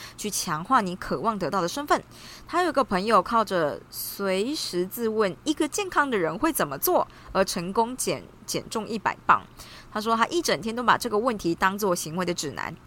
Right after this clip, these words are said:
一个健康的人会走路，或者是搭计程车。一个健康的人会点墨西哥卷饼，或者是沙拉。他的想法是，只要你能够像健康的人一样的行动，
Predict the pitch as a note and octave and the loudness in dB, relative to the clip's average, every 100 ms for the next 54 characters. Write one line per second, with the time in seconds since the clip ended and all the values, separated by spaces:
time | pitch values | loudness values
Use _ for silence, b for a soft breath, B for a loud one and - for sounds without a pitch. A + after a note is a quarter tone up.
0 | - E3+ G3 A#3 A#3 A#3 G#3 F3 F3 A#3+ | -4 -2 0 0 0 2 4 4 2 0
1 | G3+ D#3 A2+ C#4 A#3 - - G3+ E3+ F3+ | 2 0 0 -2 -2 -4 -2 -2 0 0
2 | G3+ C#4 A#3+ C4 F#4 B B B B - | 0 0 0 2 2 B B B B -10
3 | G3 A3 C4+ B3+ A#3+ A3 F3+ G3 B3+ A3+ | -2 -2 0 -2 0 2 2 0 -2 -2
4 | F#3 B2 C4 C4 A#3 C4 F3 G3 B3 - | -2 -2 -2 -2 0 0 0 -2 -4 -4
5 | A#3 F3 D#3 - B3 C#4+ D#4 - - - | -4 -4 -2 2 4 4 4 2 -14 -4
6 | F#4 F4+ - G3 G3+ - A3+ F#3 D3 - | -2 0 0 2 2 0 -2 -4 -6 -16
7 | - - - - - - - E3+ E3 G3 | -20 -20 -20 -20 -20 -14 -8 -4 0 4
8 | C#4 B3 F#3 E3 E3+ G3+ G#3 G3 G#3+ F#3+ | 4 4 -2 -4 -2 0 0 0 -2 2
9 | F3+ E3+ D3+ C3 F3 A#3 F3+ - C#3 E3 | 2 2 0 -4 -2 0 0 -4 -6 -2
10 | A#3 | 0